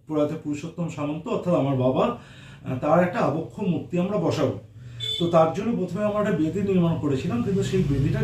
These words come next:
কিছুটা পৌরসভা রাস্তাতে চলে যায়।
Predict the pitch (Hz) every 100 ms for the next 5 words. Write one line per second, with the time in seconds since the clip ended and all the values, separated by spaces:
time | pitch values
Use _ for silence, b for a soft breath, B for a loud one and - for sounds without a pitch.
0 | 135 - - 196 226 175 165 175 196 196
1 | 165 - - 175 170 247 254 - 196 175
2 | 117